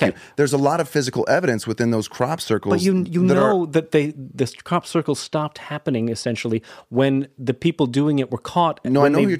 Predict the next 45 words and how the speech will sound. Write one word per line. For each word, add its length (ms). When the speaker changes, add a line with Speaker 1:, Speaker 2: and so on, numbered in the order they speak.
Speaker 2:
talking 120
about, 180
Speaker 1:
videotaped 180
Speaker 2:
but 100
Speaker 1:
it. 20
Speaker 2:
that's 240
not 180
true. 320
That's 280
not 180
true 220
at 80
all. 140
The, 120
the 220
two 200
people 400
that, 280
uh, 400
you 100
know, 160
claim 360
to 240
make 260
a 80
majority 520
of 100
the 100
crop 280
circles, 440
crop 180
circles 300
are 80
still, 380
still 260
appearing 440
in 160
London, 340
uh, 340
you 140
know, 180
in 140
all 140
those 240
places 580